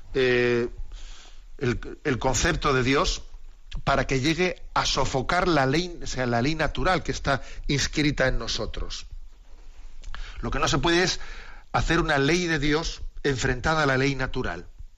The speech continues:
porque la ley natural inscrita en nuestra nat-, en nuestra conciencia en el fondo es una, eh, está escrita por Dios. Luego Dios no se contra-, no se, no se puede contradecir, ¿eh?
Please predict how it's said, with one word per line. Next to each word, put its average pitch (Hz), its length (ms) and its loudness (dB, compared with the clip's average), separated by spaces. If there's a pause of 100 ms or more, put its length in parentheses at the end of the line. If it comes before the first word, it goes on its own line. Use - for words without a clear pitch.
(600)
porque 127 240 -2
la 110 100 2
ley 160 180 4
natural 165 380 2
inscrita 139 440 0
en 123 60 0
nuestra - 260 -2
nat-, 135 260 -2
en 131 100 -4
nuestra 170 300 -2
conciencia 143 600 0 (500)
en 117 80 -6
el 113 40 -4
fondo 147 280 2
es 175 100 0
una, 135 300 2
eh, 131 200 -8
está - 200 0
escrita 165 480 2
por 113 160 2
Dios. 95 220 -2
Luego 123 220 2
Dios 160 260 2
no 202 100 2
se - 160 4
contra-, 139 360 2
no 151 100 2
se, 175 180 2 (120)
no 156 120 4
se 143 160 2
puede 185 300 4
contradecir, 104 760 0 (720)
¿eh? - 120 -6